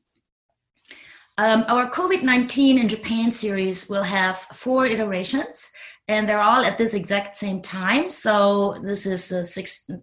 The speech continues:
four thirty P M in San Diego and eight thirty A M on Wednesdays, uh, in Tokyo.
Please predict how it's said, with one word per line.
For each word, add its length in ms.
four 160
thirty 400
P 180
M 320
in 100
San 280
Diego 600
and 300
eight 260
thirty 400
A 220
M 240
on 120
Wednesdays, 720
uh, 260
in 220
Tokyo. 640